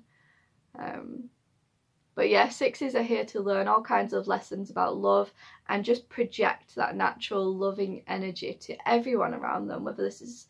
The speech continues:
you know, people, animals, Mother Nature, you know. And yeah, if you don't feel like this is who you are,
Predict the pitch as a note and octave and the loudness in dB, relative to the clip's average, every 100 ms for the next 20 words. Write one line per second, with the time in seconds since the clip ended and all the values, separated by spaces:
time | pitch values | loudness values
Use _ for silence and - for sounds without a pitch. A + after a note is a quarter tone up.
0 | _ - _ G3+ F#3 - A#3+ A#3 A#3 G#3+ | _ -20 _ -2 -2 -2 -2 -2 0 0
1 | - G#3+ A3+ A3+ A3 G#3+ A3 A#3 _ _ | 2 0 0 -2 -2 -2 -4 -8 _ _
2 | _ G#3+ G#3+ G#3+ G#3+ A3 - - A3+ A3 | _ -2 0 0 0 -2 -6 -6 -4 -4
3 | - _ _ _ - G3+ G3 G3 G3+ _ | -8 _ _ _ -6 -4 -2 -2 -6 _
4 | _ _ _ _ _ _ _ _ _ _ | _ _ _ _ _ _ _ _ _ _
5 | G#3+ G#3+ G#3 G#3 - - - F3+ - _ | -10 -6 -6 -6 -10 -2 0 2 -2 _
6 | _ A3+ A3+ A#3+ A#3+ A#3 - A3+ F#3 - | _ -8 6 8 8 6 2 4 4 0
7 | G#3 G3 - A#3 A3+ G3+ F#3+ G#3 A3 A#3 | -4 -6 -2 0 0 2 6 8 10 8